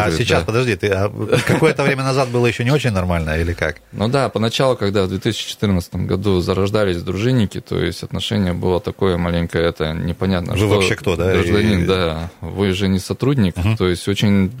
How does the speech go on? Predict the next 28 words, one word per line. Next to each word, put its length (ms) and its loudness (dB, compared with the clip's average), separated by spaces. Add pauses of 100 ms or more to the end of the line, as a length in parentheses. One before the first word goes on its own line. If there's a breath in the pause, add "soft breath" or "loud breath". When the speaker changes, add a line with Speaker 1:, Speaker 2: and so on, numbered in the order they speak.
Speaker 1:
долго 300 2
приходилось 580 0
объяснять, 460 -2
да, 160 0
что 180 -8
вышел 220 -2
новый 220 2
закон, 340 -2
что 180 -8
есть 160 -4
удостоверение, 720 -2
которое, 380 -8
ну, 160 -2
вот, 140 -8
выдаёт, 400 -2
э, 260 -4
агентство 440 -2
мировых 340 0
судей, 240 -4
выдаёт 320 -6
специальную 460 -6
Speaker 2:
Так, 40 -12
Speaker 1:
корочку. 280 0
Speaker 2:
это 100 -4
агентство 340 -2
мировых 260 0
судей 220 -6
выдаёт? 300 -8